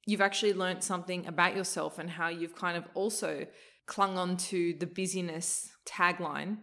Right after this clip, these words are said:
as maybe a bit of an excuse. And you're probably gonna learn something about yourself, and that is you've got a little bit more time than what you think.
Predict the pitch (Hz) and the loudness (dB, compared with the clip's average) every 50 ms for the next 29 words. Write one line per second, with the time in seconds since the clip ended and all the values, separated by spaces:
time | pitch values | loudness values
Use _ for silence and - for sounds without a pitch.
0 | - _ 190 180 180 170 170 165 170 170 175 170 170 156 165 147 143 139 - - | -2 _ 0 0 0 0 0 0 0 0 0 -2 -2 -2 -4 -8 -6 -6 -6 -6
1 | - - 175 208 294 381 370 - - - - _ _ - _ _ _ _ - 190 | -4 -4 -4 -2 -2 -2 -2 -4 -4 -6 -10 _ _ -20 _ _ _ _ -4 -2
2 | 185 185 185 - 214 185 196 190 185 175 165 170 170 170 170 - 175 151 156 160 | -2 0 0 0 0 0 2 0 0 0 0 0 -2 -2 -2 -4 -4 -4 -4 -6
3 | 156 - 160 160 - - 165 - - 147 143 - - 170 165 160 151 156 151 147 | -4 -2 -2 -2 -2 -2 -6 -4 -2 -2 -4 -4 -4 -6 -4 -4 -4 -4 -4 -4
4 | 147 - 160 151 - 165 160 160 156 156 156 151 151 139 139 143 139 139 135 - | -4 -4 -6 -2 -2 -2 -2 0 -2 -4 -4 -6 -6 -8 -8 -10 -10 -10 -10 -10
5 | - 151 143 147 143 139 139 143 - - 185 - - 156 135 - - - - | -10 -8 -8 -8 -10 -8 -8 -10 -10 -10 -14 -12 -10 -10 -10 -10 -12 -18 -20